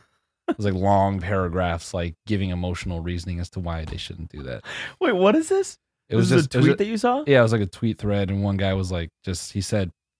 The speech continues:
Speaker 1: "Text her, I'ma post us and see what she says." Like, post her reply.
Speaker 2: Wow.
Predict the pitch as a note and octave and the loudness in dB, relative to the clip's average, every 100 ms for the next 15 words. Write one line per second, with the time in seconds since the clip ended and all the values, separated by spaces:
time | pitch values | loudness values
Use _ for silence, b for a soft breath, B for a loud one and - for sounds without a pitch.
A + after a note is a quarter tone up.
0 | _ - A#2+ G#2+ - A2 F#2+ F2 G2+ F#2+ | _ -4 -2 -2 -4 -2 -2 -2 -2 -4
1 | F2 - G2+ - - F2 - - F#2 - | -4 -4 -4 -4 -6 -8 -8 -10 -12 -6
2 | F#2+ E2 F#2 E2+ D2 - - F#2+ - G2+ | -6 -6 -10 -8 -8 -10 -12 -12 -4 -4
3 | F#2 G2 F2+ F2 - D#2 C#2 - G#2 F#2 | -4 -6 -6 -6 -6 -6 -8 -8 -2 2
4 | B2+ C3 F#2+ F2+ | 4 4 2 -2